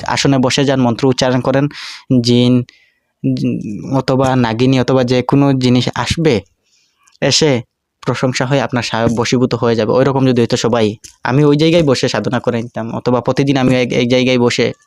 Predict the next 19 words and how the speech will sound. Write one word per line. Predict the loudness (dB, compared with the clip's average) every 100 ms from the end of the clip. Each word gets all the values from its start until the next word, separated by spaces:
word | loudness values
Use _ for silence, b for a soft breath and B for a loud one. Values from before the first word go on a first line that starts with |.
| 0
যে | 0 2
কোনো | 4 4
তান্ত্রিক | 2 0 2
অল্প | 2 2
কিছু | 0 0
শিখাই | 0 0 2
সে, | 0
উম, | 0 -2 -6 -8 -16 -16 -18 -4 0 2 2 0 -6 -12 _ _ _ _ _ -12 -4
সাধনা | -2 0 0 0
করে | 0 0
নিত। | -2 -4 -8 -12 _ _ _ _ _
তো | -2
এটা | 0 0 -2 -4 _ -6
এত | -2
সহজে | -2 -2 -2 -2
হয় | -2 -2
না। | -4 -6 -12 _ -10 B B -4
তো | 2
বন্ধুরা, | 4 4 4 2